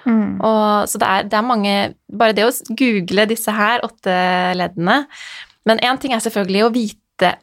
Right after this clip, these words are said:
Speaker 2: om dette, en annen ting er å gjennomføre og implementere. Og det er jo, det vet jeg absolutt at en ting er å vite, en annen ting er å faktisk, eh, ja,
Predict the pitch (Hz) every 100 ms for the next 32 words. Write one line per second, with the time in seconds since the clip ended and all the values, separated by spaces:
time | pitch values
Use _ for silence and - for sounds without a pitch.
0 | _ 196 180 170 180 - _ 190 190 254
1 | 247 196 226 262 185 180 180 190 175 170
2 | - 170 170 180 185 160 165 - 151 -
3 | 233 233 - 196 214 196 170 170 170 -
4 | - - - _ _ - 190 190 170 101
5 | - - 185 - - 208 196 196 - -
6 | - - 214 220 240 190 202 190 196 190
7 | 185 220 196 175 196 196 - 196 190 -
8 | 208 202 190 190 190 190 190 190 196 202
9 | - - - - - 214